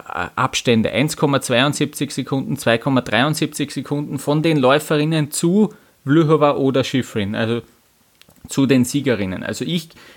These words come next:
ich, ich glaube hier zu erkennen, erkennen zu können, dass sich das Feld doch zusammen, zusammenstaucht und dass da jetzt vielleicht auch der Abstand zur Spitze, zu Vlhova und Shiffrin geringer wird. Trotzdem,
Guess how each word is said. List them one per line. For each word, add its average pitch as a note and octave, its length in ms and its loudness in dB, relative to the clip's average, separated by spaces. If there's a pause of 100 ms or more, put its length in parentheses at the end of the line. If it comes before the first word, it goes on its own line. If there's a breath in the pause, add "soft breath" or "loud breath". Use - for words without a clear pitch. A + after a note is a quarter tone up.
(100)
ich, D#3 300 -4
ich - 420 -12
glaube D#3 380 4
hier D#3 260 2
zu - 120 2
erkennen, C#3+ 560 2
erkennen C3 440 -2
zu C3+ 120 -4
können, C3+ 340 -2
dass B2+ 120 -4
sich C#3 140 -4
das - 160 -4
Feld B2+ 300 -2
doch B2 180 0
zusammen, C3 640 -2 (300 loud breath)
zusammenstaucht C3+ 1000 0
und C#3 120 -6
dass B2 140 -2
da A2 160 2
jetzt D3+ 300 0
vielleicht B2+ 480 0
auch D3 160 -2
der - 320 -4
Abstand D3 640 -6
zur C#3+ 240 0
Spitze, - 480 -6
zu D3 240 0
Vlhova C#3 440 0
und B2+ 140 -2
Shiffrin C#3+ 460 -2 (460 loud breath)
geringer C#3+ 480 2
wird. G3 280 -2 (240)
Trotzdem, F3 680 -4